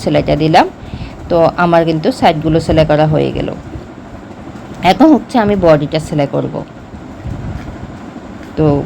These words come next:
বডি মাপটা আপনারা আপনাদের বাচ্চার বডি মাপ নিয়ে হচ্ছে সেলাই করে নেবেন। এখানে আমি পুরোটাই দিয়ে দিচ্ছি, শুধু সেলাই কাপড়ে সামান্য কাপড় রেখে বাকিটা সেলাই করে নিচ্ছি। এরপর নিচে কিন্তু একটু কাটা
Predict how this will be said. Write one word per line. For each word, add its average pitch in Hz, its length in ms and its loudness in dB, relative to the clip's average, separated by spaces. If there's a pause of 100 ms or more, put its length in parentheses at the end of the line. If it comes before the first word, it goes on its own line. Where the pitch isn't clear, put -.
(220)
বডি 190 280 6
মাপটা 185 320 2
আপনারা 180 260 2 (100)
আপনাদের 165 380 0
বাচ্চার 165 280 0 (100)
বডি 170 280 4
মাপ 160 140 2 (100)
নিয়ে 175 220 2
হচ্ছে 202 260 -2
সেলাই 202 220 2
করে 196 200 4
নেবেন। 226 180 0 (100)
এখানে 269 220 4
আমি 262 180 6
পুরোটাই 214 460 4
দিয়ে 143 160 4
দিচ্ছি, 135 220 -6 (100)
শুধু 160 160 -2 (100)
সেলাই 185 280 2
কাপড়ে 208 340 0
সামান্য 202 240 2 (100)
কাপড় 208 340 2
রেখে 220 260 -2
বাকিটা 165 320 0
সেলাই 170 240 2
করে 175 200 2
নিচ্ছি। - 240 -6 (120)
এরপর 262 200 0 (100)
নিচে 202 220 2
কিন্তু 208 200 0
একটু 226 120 -4 (100)
কাটা 170 220 4